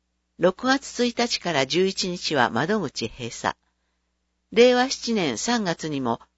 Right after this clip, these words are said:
窓口を閉鎖する場合あり。受付時間、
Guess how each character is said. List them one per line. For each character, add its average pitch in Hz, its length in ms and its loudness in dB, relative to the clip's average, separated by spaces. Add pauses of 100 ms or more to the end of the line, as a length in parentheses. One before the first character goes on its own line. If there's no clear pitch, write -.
窓 170 260 0
口 180 260 0
を 120 100 4
閉 165 200 -2
鎖 185 180 -4
す - 140 -6
る 160 160 -4
場 139 160 -4
合 135 60 -2 (240)
あ 123 120 -6
り。 - 200 -18 (1400)
受 240 240 0
付 220 300 0
時 190 120 -6
間、 113 300 -4